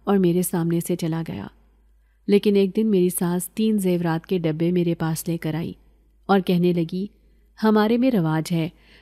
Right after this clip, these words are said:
जो हमारे ख़ानदान की बड़ी बहू होती है, हम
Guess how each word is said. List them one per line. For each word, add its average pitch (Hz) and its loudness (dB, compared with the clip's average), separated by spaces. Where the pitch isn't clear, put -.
जो 196 4
हमारे 196 2
ख़ानदान 180 0
की 202 -4
बड़ी 180 2
बहू 180 0
होती 170 0
है, 190 -2
हम 254 2